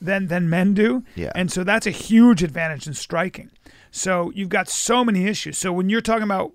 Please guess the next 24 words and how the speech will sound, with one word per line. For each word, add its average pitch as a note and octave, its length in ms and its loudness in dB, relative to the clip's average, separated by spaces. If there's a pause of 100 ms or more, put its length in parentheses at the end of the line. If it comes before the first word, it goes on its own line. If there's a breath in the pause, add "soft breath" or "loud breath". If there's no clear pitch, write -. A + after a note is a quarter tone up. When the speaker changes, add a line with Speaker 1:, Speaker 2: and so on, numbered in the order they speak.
Speaker 1:
women G3 440 -2
in E3 240 -8
fighting, D#3+ 640 -4 (480)
you're - 80 -8
talking G3+ 140 0
about F3 100 -4
transgender F3+ 640 -6
women F3 240 -6
in C#3 120 -12
fighting, F3 480 -4 (340 soft breath)
what F#3 400 0
stage A3+ 440 -2
are E3+ 80 0
they C3+ 180 -6
at? A#2+ 260 -8 (240)
Like, E3 420 -6
what G#3+ 160 -2
stage A3+ 280 0
are F3+ 40 -6
they F#3 80 2
at F#3+ 120 -2
in E3+ 60 -8
their D#3+ 120 -6
transition? D#3+ 720 -6